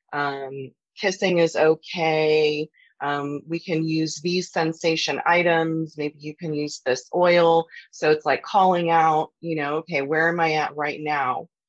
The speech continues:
What's okay with me now?" And if you're a maybe, you're a no.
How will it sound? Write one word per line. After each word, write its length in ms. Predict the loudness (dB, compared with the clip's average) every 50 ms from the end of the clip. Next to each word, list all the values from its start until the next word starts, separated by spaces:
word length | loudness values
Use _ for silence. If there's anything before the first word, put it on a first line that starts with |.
| _ _ _ _
What's 260 | -2 -2 -2 -2 0
okay 360 | -2 -2 -2 -2 -2 -2 -2 0
with 220 | 0 -2 -2 -4
me 180 | -8 -6 -6 -4
now?" 380 | -2 0 0 0 0 -2 -4 -2
And 140 | -2 -2
if 160 | -2 -2 -2 -4
you're 180 | -4 -2 -2
a 60 | -4
maybe, 300 | -4 -4 -4 -4 -4 -6
you're 320 | -6 -6 -4 -2 -2 -2 -2
a 60 | -4
no. 400 | -4 -4 -4 -4 -6 -6 -10 -12